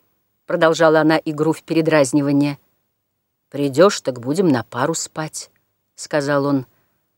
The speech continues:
«Это надобно нам обоим, и мне, и тебе». «Так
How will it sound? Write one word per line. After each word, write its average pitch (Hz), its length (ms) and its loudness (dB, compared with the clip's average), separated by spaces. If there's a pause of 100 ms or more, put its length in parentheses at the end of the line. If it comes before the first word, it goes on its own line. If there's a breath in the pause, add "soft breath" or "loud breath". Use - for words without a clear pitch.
(220)
«Это 233 260 4
надобно 165 420 2
нам 143 260 4
обоим, 123 460 -2
и 147 40 0
мне, 156 320 2
и 107 40 -14
тебе». 110 380 -10 (1400)
«Так 190 140 -12